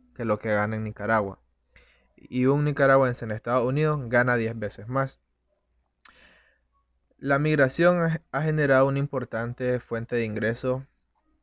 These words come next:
en la que el diez por ciento del Producto Interno Bruto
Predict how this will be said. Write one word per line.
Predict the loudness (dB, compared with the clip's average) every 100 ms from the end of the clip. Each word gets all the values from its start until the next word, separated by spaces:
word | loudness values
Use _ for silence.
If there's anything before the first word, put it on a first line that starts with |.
| _ _ _ _ _
en | -6 -2
la | 0 0
que | -2 2 4 4 2 0 -4
el | -6 -2
diez | -2 -2
por | -4
ciento | -4 -2 0 0 2
del | 2 2
Producto | -4 -4 -4 -4
Interno | -8 -4 -4 0 0
Bruto | 2 -2 -2 -4 -4